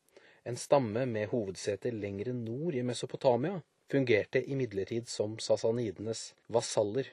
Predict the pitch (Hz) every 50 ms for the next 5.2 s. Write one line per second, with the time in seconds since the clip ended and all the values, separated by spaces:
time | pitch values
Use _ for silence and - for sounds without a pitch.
0 | - - 120 117 107 104 101 - - - - 120 120 117 _ _ _ _ - 117
1 | - - 110 98 92 92 95 104 - _ _ _ _ _ _ _ _ _ _ -
2 | - - - - - - - - _ _ _ 151 143 - - 185 160 135 131 127
3 | 127 127 123 135 156 160 156 165 156 123 107 117 120 135 135 139 - - - 151
4 | 127 101 104 107 110 - _ - - - _ _ _ - - _ - - - 147
5 | 143 139 131 104